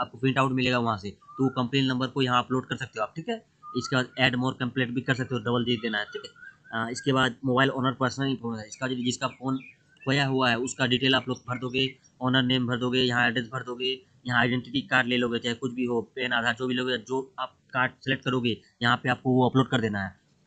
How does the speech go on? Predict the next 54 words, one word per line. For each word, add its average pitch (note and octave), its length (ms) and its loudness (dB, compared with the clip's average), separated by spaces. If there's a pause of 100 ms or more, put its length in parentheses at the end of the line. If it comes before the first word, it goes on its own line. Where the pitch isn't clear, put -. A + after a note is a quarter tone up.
<laughs> F3+ 140 2
यहाँ C#3 260 4
पे C#3 80 2
आपको C3 240 0
number C3 240 2
लिख C3 160 4
देना C3 180 4
है, C3+ 60 4
चाहे C3 140 4
Aadhaar B2 140 4
card A#2 180 -2
दोगे B2 200 -6
या A#2+ 140 -2
PAN A#2+ 100 -8
card A#2 160 -8
दोगे। C3 240 -8 (240)
यहाँ A#2+ 200 2
captcha B2+ 320 0
click - 280 -4
करके, B2+ 220 -2
यहाँ A#2+ 320 0 (300)
mobile B2 240 4
number A#2+ 180 2
click A#2 220 -4
करके B2+ 240 0
get B2 180 0
ओटीपी A#2+ 240 -4
करोगे B2 380 -2 (240)
कोई B2 100 2
भी B2 120 4
एक - 120 0
phone B2+ 180 -4
से, C3+ 120 -8
ठीक A2 160 -12
है। G2 120 -10 (300)
यहाँ B2 200 2
declaration B2 320 0
click B2+ 220 -4
करोगे C#3+ 220 0
और B2+ 60 0
submit B2+ 280 -2
कर B2+ 100 0
दोगे D3 160 -2
तो B2+ 100 -4
आपका A#2 220 -6
क्या A#2 160 -8
हो A2+ 80 -2
जाएगा, C3 160 -2
फ़ोन A#2+ 240 -8
block A2 340 -4
हो A#2+ 60 -8
जाएगा, G2 240 -2
ठीक D3+ 180 -6
है। G3+ 120 0